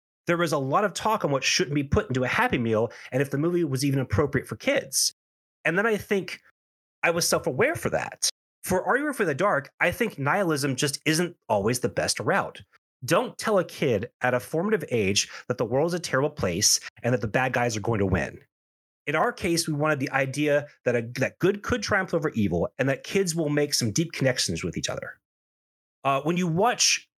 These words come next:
when you watch kids horror, you get, you get the part where the kids put the pieces in, of the puzzle together and stop evil from winning, mostly in some supernatural scenario. With adults, you get the first two parts, but in the last fifteen minutes of the film,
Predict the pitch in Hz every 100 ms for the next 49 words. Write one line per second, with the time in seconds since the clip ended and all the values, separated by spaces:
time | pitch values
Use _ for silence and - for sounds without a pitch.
0 | _ _ - 175 190 247 247 - - 220
1 | 196 170 - - 170 113 90 101 143 190
2 | 208 - _ 156 151 233 254 - 110 98
3 | - - - - 123 123 - 202 214 208
4 | - 170 143 - 127 139 123 - 117 -
5 | 110 120 123 117 107 98 101 - 104 -
6 | 110 117 - 98 98 - 87 90 69 -
7 | - 127 180 - 180 143 - 123 120 113
8 | 98 82 104 - 127 156 80 - - _
9 | _ _ _ _ _ _ 151 156 - -
10 | 120 202 285 208 - - 151 160 160 -
11 | 339 - - 127 82 98 - - - _
12 | - 175 196 208 190 196 - 165 160 165
13 | 139 139 - 285 139 110